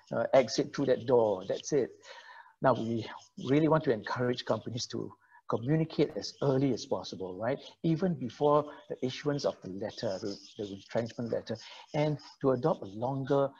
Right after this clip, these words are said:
retrenchment notice period. Now, preferably also on the employee's last day. Now, ensure that all em-,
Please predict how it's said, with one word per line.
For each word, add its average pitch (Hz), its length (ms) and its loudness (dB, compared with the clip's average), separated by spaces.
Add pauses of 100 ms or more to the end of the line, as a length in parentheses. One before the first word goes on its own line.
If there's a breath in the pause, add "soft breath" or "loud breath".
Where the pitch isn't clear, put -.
(180 loud breath)
retrenchment 131 640 -6 (160)
notice 113 440 -10 (240)
period. 98 340 -6 (1080)
Now, 127 260 -4
preferably 139 500 0
also 120 500 -2 (300 loud breath)
on 107 260 -4
the 98 480 0
employee's 120 640 2 (280 loud breath)
last 151 420 4
day. 120 260 4 (280 loud breath)
Now, 123 140 2
ensure 160 440 2
that 165 120 6
all 208 320 4
em-, 139 160 0